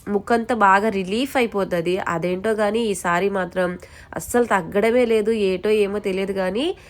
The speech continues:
బాగా అమ్మ వాళ్ళ ఇంటి దగ్గర బాగా ఫుల్ చలి కూడా ఉంది. చలి కాదు, గాలి బాగా చల్లటి గాలి వీస్తుంది. ఇంకా దాంతో మేము ఏం ప్రికాషన్స్ కూడా ఏం లే,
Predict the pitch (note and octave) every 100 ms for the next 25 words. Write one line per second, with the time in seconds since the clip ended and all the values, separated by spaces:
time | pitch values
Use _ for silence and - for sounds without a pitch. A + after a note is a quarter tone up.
0 | - - - F3 F3+ F#3 G3+ F#3+ F#3 F3
1 | F3+ G#3 G#3 G3 G3 G3+ G#3 G3 G3 G3
2 | F#3 F3+ F3+ G3 F#3 F3+ G3+ A3 A3+ G3
3 | F#3+ - G#3 G3+ A#3+ C4+ G#3+ D#4 G#4 G#3+
4 | F#3 G#3 C#4 G#3+ G#3 - F#3+ G#3+ A3+ G#3+
5 | G3 G3 G#3 G3 G3 G#3 F3+ E3+ A3 E4+
6 | - - - - A#3+ A#3+ A#3 G#3+ G#3 G#3+
7 | A3 G#3+ A#3+ A#3 A3 G#3+ G#3 G3 F3 -
8 | - G3 A3 A#3 - G#3+ A3+ A#3+ A#3+ A#3+
9 | B3 G#3+ A3+ G#3+ G3